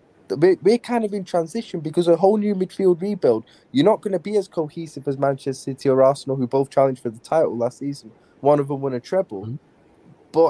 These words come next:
Speaker 1: at the same time, and, and I'm not, and I'm not saying that's an excuse, because it's our own fault as a club that we are in that position. Do you get what I mean? Because we
Speaker 2: Yeah,
Speaker 1: should have
Speaker 2: right.
Speaker 1: done our business last summer,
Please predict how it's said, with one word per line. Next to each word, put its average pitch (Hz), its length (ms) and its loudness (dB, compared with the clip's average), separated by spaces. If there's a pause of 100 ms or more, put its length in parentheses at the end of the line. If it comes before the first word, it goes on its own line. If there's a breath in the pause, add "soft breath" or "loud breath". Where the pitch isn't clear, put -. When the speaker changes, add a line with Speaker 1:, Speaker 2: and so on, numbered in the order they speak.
Speaker 1:
at 151 120 -6
the 156 80 -18
same 165 380 -12
time, 170 380 -4
and, 151 240 2
and 165 140 2
I'm 185 60 -6
not, 202 200 -4
and 147 140 -4
I'm 175 100 -4
not 202 140 -4
saying 175 220 -6
that's 156 260 -6
an 139 60 -8
excuse, 160 420 -10
because 127 360 -4 (300)
it's 143 160 -2
our 151 240 4
own 165 240 2
fault 170 340 -2
as 131 120 -6
a 120 60 -10
club - 420 -4
that 127 160 2
we 127 140 -4
are 127 160 0
in 139 140 -6
that 127 200 -6
position. 117 600 -12 (120)
Do 123 80 -4
you 123 60 -2
get 139 180 -2
what 123 140 2
I - 20 -2
mean? 123 380 -8 (300)
Because 143 220 -8
we 147 60 -2
Speaker 2:
Yeah, 117 80 -8
Speaker 1:
should 175 140 2
have 160 100 2
Speaker 2:
right. 220 60 -10
Speaker 1:
done 147 140 4
our 135 120 4
business 127 440 -6
last 147 220 2
summer, 113 340 -4